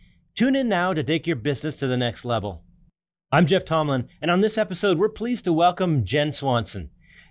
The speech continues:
Jen is a founder and C E O of Tuckpoint Advisory Group, a collective of digital transformation experts who improve middle-class organization integrate digital technology into all areas of their business to improve their operations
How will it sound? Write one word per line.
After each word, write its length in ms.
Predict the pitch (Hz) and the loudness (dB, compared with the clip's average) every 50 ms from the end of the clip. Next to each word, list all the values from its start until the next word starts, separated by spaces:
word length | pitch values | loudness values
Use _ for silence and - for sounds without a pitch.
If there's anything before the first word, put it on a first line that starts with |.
| _ | _
Jen 200 | - 269 320 320 | 2 4 4 4
is 100 | 294 185 | 4 2
a 60 | 185 | 0
founder 420 | 143 - - 175 180 190 190 180 180 | -2 0 0 2 2 2 2 2 0
and 140 | 156 143 - | 0 0 0
C 260 | - 170 165 151 147 | -2 -2 0 0 2
E 80 | 147 | 2
O 120 | 147 139 135 | 4 4 2
of 140 | - - - | 2 0 -2
Tuckpoint 480 | - - 170 - - - 147 135 123 | -2 -4 -4 -2 -2 -2 0 0 0
Advisory 500 | 120 101 117 117 117 120 - 120 113 110 | 0 0 0 0 0 0 -2 -4 -4 -4
Group, 280 | 90 107 104 95 92 - _ _ _ _ _ _ | -4 -4 -4 -6 -6 -10 _ _ _ _ _ _
a 80 | - 110 | -6 -6
collective 500 | - - 170 196 214 208 - 214 160 143 | -2 0 0 0 0 0 0 -2 -2 0
of 220 | 143 127 107 92 | 0 -2 -2 -2
digital 340 | 117 151 - - 165 156 131 | -2 -2 -2 -2 -4 -4 -4
transformation 680 | - - 135 131 127 - - 123 120 117 117 98 - 110 - | -4 -4 -4 -4 -4 -4 -4 -4 -4 -4 -4 -6 -8 -8 -6
experts 560 | 127 135 - - - 113 107 98 - - - - - _ - - _ _ | -6 -6 -6 -6 -6 -6 -6 -6 -8 -10 -14 -14 -18 _ -20 -20 _ _
who 80 | - 127 | 0 0
improve 360 | 120 - - 165 202 247 202 | 0 0 2 2 2 2 2
middle-class 420 | 190 165 - 165 170 165 156 - | 0 -2 0 2 2 2 2 2
organization 640 | 165 160 151 170 165 131 127 139 131 - - 123 117 | 0 0 0 0 0 0 0 0 0 0 -2 -6 -6
integrate 580 | 113 139 151 - 185 147 151 151 143 123 104 90 | -6 -8 -8 -8 -6 -2 0 0 0 0 -2 -2
digital 340 | 123 147 - 151 160 180 165 | -2 -2 -2 -2 -4 -6 -4
technology 840 | - 165 165 - - 147 151 143 135 131 117 92 98 113 110 101 - - - - - - | -2 -2 -2 -2 -2 -4 -2 -2 0 0 -2 -2 -4 -6 -8 -8 -10 -16 -20 -20 -14 -12
into 200 | 123 120 143 135 | -4 -2 0 2
all 280 | 117 151 165 175 185 170 | 4 6 6 6 6 4
areas 380 | 160 160 151 151 147 127 95 | 2 2 2 2 2 0 0
of 80 | 123 107 | -2 -2
their 140 | 127 123 110 | -2 -2 -2
business 500 | 107 127 113 - - 110 85 - - - - _ - - - - | -2 -4 -4 -6 -8 -8 -8 -8 -10 -10 -14 _ -20 -20 -16 -4
to 120 | - 127 | -2 0
improve 340 | 120 110 - - 190 247 214 | 0 0 2 2 2 2 4
their 160 | 202 202 190 | 2 4 4
operations 720 | 180 175 170 - 170 156 160 160 - - 190 190 - - | 4 4 4 2 0 -2 0 -2 -2 -4 -4 -6 -6 -8